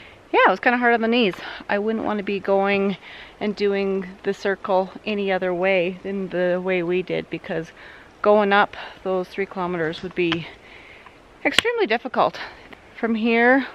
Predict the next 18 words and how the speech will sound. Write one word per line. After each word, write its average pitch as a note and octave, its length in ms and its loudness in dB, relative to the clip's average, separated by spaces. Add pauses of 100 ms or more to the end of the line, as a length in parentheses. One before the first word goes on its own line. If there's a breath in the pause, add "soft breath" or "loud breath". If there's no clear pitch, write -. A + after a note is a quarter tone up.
we G#3+ 720 -2 (800 loud breath)
have G#3 260 -2
to F#3+ 80 -10
turn G3 540 -2 (180 loud breath)
left. G3+ 580 2
We G3+ 80 -6
gotta F#3+ 160 0
go F#3+ 140 0
this G3+ 200 -2
way. G3 240 4 (960 loud breath)
And F#3 480 -2
we G#3+ 240 -2
are F#3 200 -2
heading G#3+ 440 2
to G#3 680 0 (220)
Blue F#3 360 -2
Creek. - 800 -6 (560 loud breath)
Um, F3+ 480 -8